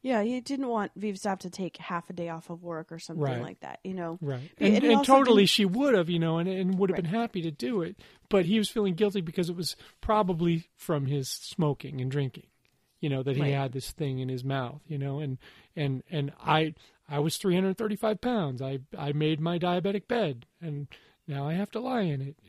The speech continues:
Speaker 2: even if somebody wants to help me get out.
Speaker 1: Um, Luke talks about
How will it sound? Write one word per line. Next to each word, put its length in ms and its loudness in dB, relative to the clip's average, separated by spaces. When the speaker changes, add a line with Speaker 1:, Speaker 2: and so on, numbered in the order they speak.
Speaker 2:
even 220 -2
if 240 -2
somebody 340 -2
wants 260 -4
to 80 -6
help 120 -2
me 80 -6
get 160 -8
out. 240 -2
Speaker 1:
Um, 560 -8
Luke 480 -10
talks 300 -6
about 400 -2